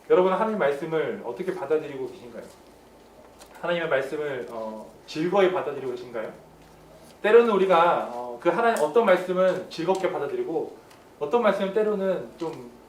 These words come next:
어, 힘들게 받아들이는 말씀이 있는 것 같아요. 나에게 유-, 유익된 말씀은 순종하면서 "하나님, 이 말씀을 내가 받아들입니다. 아멘, 아멘." 하고 하지만 때로는 나에게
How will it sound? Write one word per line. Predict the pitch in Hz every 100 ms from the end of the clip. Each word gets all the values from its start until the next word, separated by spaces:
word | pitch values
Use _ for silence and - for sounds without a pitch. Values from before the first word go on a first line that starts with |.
| - - - -
어, |
힘들게 | 117 269 285 247
받아들이는 | - 165 160 151
말씀이 | - 143 226 165
있는 | 139 151
것 | 120
같아요. | - - - - - - - - -
나에게 | 143 175 208 196
유-, | 185 -
유익된 | 165 220 233 190
말씀은 | 165 - 180 180
순종하면서 | - 277 269 240 185 160 202 156 - - - - -
"하나님, | 202 233 202 - 190
이 | 190
말씀을 | 175 196 190 175 -
내가 | - 156
받아들입니다. | 160 180 175 160 143 151 - - - -
아멘, | - 190 240
아멘." | 226 214 208
하고 | 196 202
하지만 | 202 175 175 - - - - - - - -
때로는 | 240 202
나에게 | 156 185 180 180 165 147